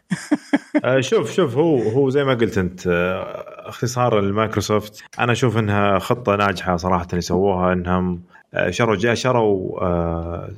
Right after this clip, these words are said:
Speaker 2: استديوهات كبيرة. آه، أنا أفضل برضو يشترون جا-، استوديو ثاني جالس يتخبط الحين، اللي هو مثلا، آه، يوبي سوفت، ولا من الاستديوهات هذه اللي بادية، يعني، نشوف إنها صايرة متكررة وما فيها أي، آه،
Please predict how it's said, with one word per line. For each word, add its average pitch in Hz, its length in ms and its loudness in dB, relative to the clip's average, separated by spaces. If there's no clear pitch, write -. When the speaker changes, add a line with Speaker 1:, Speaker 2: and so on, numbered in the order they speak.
Speaker 2:
استديوهات 113 520 0
كبيرة. 131 600 0
آه، 98 400 -2
أنا 131 100 0
أفضل 143 300 0
برضو 123 260 0
يشترون 117 360 2
جا-، 104 440 0
استوديو 107 400 0
ثاني 101 320 0
جالس 92 260 -2
يتخبط 90 460 -4
الحين، 90 300 -4
اللي 87 160 -2
هو 90 280 0
مثلا، 90 720 -2
آه، 85 380 -6
يوبي 95 240 0
سوفت، 90 580 2
ولا 76 360 -16
من 87 140 -4
الاستديوهات 90 800 -2
هذه 90 220 0
اللي 85 120 -4
بادية، 90 520 0
يعني، 92 480 -2
نشوف 101 300 -2
إنها 95 220 -4
صايرة 98 320 2
متكررة 92 680 0
وما 90 240 0
فيها 90 400 0
أي، 92 520 2
آه، 82 540 -8